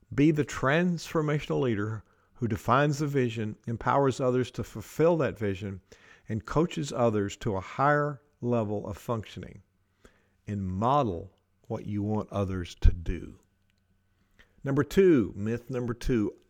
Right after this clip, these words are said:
always be right. You don't know everything, so why claim to be right?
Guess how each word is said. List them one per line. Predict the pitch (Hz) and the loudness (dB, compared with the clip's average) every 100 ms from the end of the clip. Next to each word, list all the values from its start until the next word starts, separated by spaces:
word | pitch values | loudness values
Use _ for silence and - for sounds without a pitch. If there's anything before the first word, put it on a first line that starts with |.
| _ - | _ -4
always | 160 165 156 147 147 | 0 2 2 0 -2
be | - 147 143 | -4 -4 -4
right. | 143 160 147 135 - - - _ _ _ _ _ _ _ _ _ | -4 -4 -4 -6 -12 -14 -14 _ _ _ _ _ _ _ _ _
You | 160 160 220 | -6 -2 0
don't | 180 156 185 180 160 | 6 6 6 2 4
know | 160 214 | 6 6
everything, | 240 151 135 - 120 117 151 | 4 4 2 2 0 0 -2
so | - 147 147 135 - - | 0 2 2 0 -8 -6
why | 156 208 | -2 -2
claim | - 240 233 | -2 -2 0
to | 214 | 2
be | 233 | 2
right? | 233 269 165 - | 2 0 -4 -8